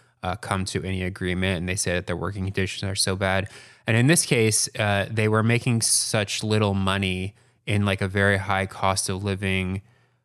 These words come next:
uh, area that they decided to go on strike to ask for, I believe it was, like, a one thousand dollar increase to their stipend. Yeah, fourteen hundred dollar increase to their cost of living stipend that they get for teaching classes.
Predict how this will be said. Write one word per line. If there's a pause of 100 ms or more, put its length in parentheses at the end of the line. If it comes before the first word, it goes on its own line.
(420)
uh,
area
that
they
decided
to
go
on
strike
to
ask
for,
I
believe
it
was,
like,
a
one
thousand
dollar
increase
to
their
stipend.
Yeah,
fourteen
hundred
dollar
increase
to
their
cost
of
living
stipend
that
they
get
for
teaching
classes.